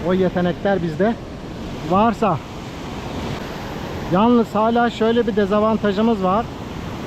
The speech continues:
Normalde burada dişli bir sahteye bir kez, iki kez, üç kez, hatta bazen dört kez hamle yapıyor. Ama bu sezon Sadece tek hamle.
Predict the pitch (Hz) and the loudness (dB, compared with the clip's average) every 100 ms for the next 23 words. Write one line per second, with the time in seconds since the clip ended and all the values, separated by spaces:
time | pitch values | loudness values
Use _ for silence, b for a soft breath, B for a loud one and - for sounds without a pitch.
0 | - - - - - - - - - 151 | -6 -6 -6 -4 -4 -4 -4 -4 2 6
1 | 196 254 277 254 190 180 240 233 202 233 | 6 6 6 4 2 2 2 2 2 2
2 | 233 - 208 254 - - - - - - | 0 2 4 4 0 0 0 0 0 0
3 | - - - - - - - - - - | -2 -4 -6 -8 -8 -10 -12 -12 -12 2
4 | 254 247 277 214 190 175 190 165 196 254 | 2 4 2 2 2 2 2 0 2 2
5 | - 185 151 - 175 247 202 196 139 202 | 4 2 2 -2 0 2 4 2 2 0
6 | 220 - 190 160 - - - - - - | 0 2 0 0 -4 -10 -10 -8 -6 -6
7 | - 233 262 226 202 214 247 208 190 151 | 0 0 0 2 2 2 2 2 0 2
8 | 196 254 - 254 - 196 202 233 262 196 | 2 0 0 -2 0 2 4 4 4 2
9 | 190 196 240 - - - - - - - | 2 2 0 -2 -2 0 0 -2 -2 -4
10 | - - - - 180 240 247 247 - 277 | -6 -6 -8 -2 2 4 4 0 0 2
11 | 226 262 262 - - - - - - 220 | 2 0 -4 -14 -16 -16 -16 -14 -2 2
12 | 277 247 240 285 269 262 247 208 175 | 2 2 0 0 0 0 2 2 2